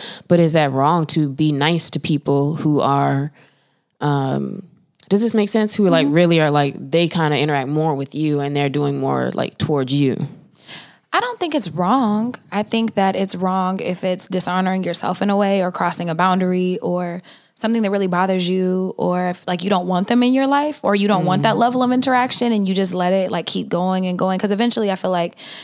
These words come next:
Speaker 2: it's, it's not the mountain that wears you out, it's the pebble in your shoe, whoever said that
Speaker 1: Mm-hmm.
Speaker 2: quote. And so if it, if it's something like that, like, it could be wrong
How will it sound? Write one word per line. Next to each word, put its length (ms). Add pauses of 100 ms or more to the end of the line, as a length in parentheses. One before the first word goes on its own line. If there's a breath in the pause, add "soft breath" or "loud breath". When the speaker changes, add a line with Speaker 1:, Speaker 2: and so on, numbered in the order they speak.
Speaker 2:
it's, 180
it's 220
not 160
the 100
mountain 460
that 120
wears 200
you 100
out, 140
it's 100
the 80
pebble 280
in 100
your 140
shoe, 280 (180)
whoever 360
said 220
that 140
Speaker 1:
Mm-hmm. 40
Speaker 2:
quote. 220
And 140
so 200 (440 loud breath)
if 180
it, 140
if 140
it's 120
something 300
like 160
that, 300
like, 140
it 120
could 280
be 140
wrong 380